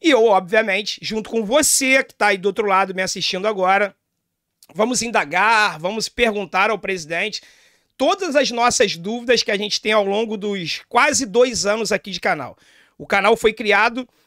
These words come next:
presidente Mário Bittencourt já era o presidente, o canal foi criado em setembro de dois mil e vinte, daqui a pouco faz dois aninhos. O Mário já tinha mais um ano, mais de um ano aí de gestão.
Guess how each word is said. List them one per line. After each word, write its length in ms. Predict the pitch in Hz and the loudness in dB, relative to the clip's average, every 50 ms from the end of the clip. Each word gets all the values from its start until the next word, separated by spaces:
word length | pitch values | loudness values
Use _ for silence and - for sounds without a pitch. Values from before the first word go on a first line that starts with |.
| _ _ _ | _ _ _
presidente 400 | - 202 208 180 208 214 - 196 | -4 -4 -2 -2 -2 -4 -2 -2
Mário 200 | 208 202 226 214 | 0 0 0 -2
Bittencourt 580 | 185 202 - 208 196 - - 196 202 208 185 | -6 -6 -6 -6 -6 -6 -8 -6 -6 -6 -6
já 220 | 160 160 208 220 208 | -2 0 0 2 4
era 240 | 180 190 226 247 262 | 4 4 2 2 0
o 40 | |
presidente, 640 | 190 - 196 196 175 170 160 156 156 175 214 - - - | -4 -6 -6 -6 -8 -8 -8 -6 -6 -6 -6 -8 -12 -14
o 20 | |
canal 200 | - 151 151 151 | -12 -10 -10 -8
foi 140 | - - 160 | -8 -10 -10
criado 260 | - 156 156 156 160 | -8 -8 -8 -8 -6
em 40 | 160 | -8
setembro 520 | - - 165 156 - - 170 208 220 220 | -8 -8 -8 -8 -8 -8 -8 -6 -6 -8
de 80 | 170 151 | -10 -8
dois 200 | 160 170 156 143 | -8 -10 -10 -8
mil 120 | 165 160 | -10 -12
e 60 | 160 | -12
vinte, 400 | 139 - 143 170 202 185 - - - _ | -12 -14 -16 -16 -14 -14 -14 -16 -16 _
daqui 160 | 143 - 165 | -14 -12 -10
a 40 | 139 | -10
pouco 200 | 143 143 143 - | -10 -12 -12 -10
faz 180 | - 156 151 | -10 -10 -8
dois 260 | 139 156 160 160 151 | -10 -10 -12 -8 -8
aninhos. 460 | 175 180 175 160 170 196 214 214 - - _ _ _ _ _ _ _ | -8 -8 -8 -8 -8 -10 -10 -10 -12 -14 _ _ _ _ _ _ _
O 80 | - 151 | -10 -8
Mário 180 | 160 170 202 | -4 -4 -2
já 100 | 196 196 | -2 -4
tinha 200 | 180 - - 190 | -4 -4 -4 -4
mais 340 | 180 175 175 202 254 262 190 | -4 -4 -4 -4 -4 -4 -6
um 140 | 220 208 185 | -8 -6 -6
ano, 200 | 190 196 190 180 | -6 -6 -6 -6
mais 240 | 160 165 175 247 240 | -4 -2 -2 0 0
de 80 | - | -2
um 160 | 240 214 185 185 | -4 -4 -2 -2
ano 200 | 196 202 196 175 | -2 -2 -4 -4
aí 100 | 170 160 | -6 -8
de 100 | 143 160 | -8 -8
gestão. 480 | 185 185 180 - - 202 190 196 208 | -8 -6 -6 -6 -6 -6 -6 -8 -8